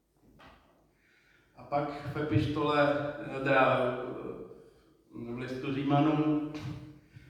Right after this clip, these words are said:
„Vyznáš-li svými ústy Pána Ježíše a uvěříš-li ve svém srdci, že ho Bůh vzkřísil z mrtvých, budeš zachráněn.“ Nejenom pro jeden okamžik,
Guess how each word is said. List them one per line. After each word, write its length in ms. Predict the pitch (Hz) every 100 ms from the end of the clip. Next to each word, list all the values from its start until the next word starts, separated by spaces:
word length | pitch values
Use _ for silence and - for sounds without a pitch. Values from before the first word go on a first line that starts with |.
| -
„Vyznáš-li 680 | 139 156 170 175 170 175 160
svými 400 | 160 156 156 156
ústy 340 | 147 139 139
Pána 460 | 139 139 127 135 120
Ježíše 480 | 117 - - - - - - - _ _ _ -
a 180 | 127 170
uvěříš-li 760 | 175 180 180 180 175 165 160
ve 120 | 156
svém 340 | 151 156 147 143
srdci, 380 | - 147 151
že 120 | 147 139
ho 200 | 139 139
Bůh 100 | 135
vzkřísil 520 | - - - 147 135
z 40 |
mrtvých, 580 | 120 - - 123 - - - _ _ _ _ _ _ - -
budeš 340 | 107 110 110 - - - - -
zachráněn.“ 480 | - 160 - - - - - - _ _ _ _ _ _ _ _ _ _ _ _ _ _ _ _ _ _ _ _
Nejenom 760 | 127 151 175 175 156 - - -
pro 220 | - 143 147
jeden 260 | 143 143
okamžik, 560 | 139 135 123 - 107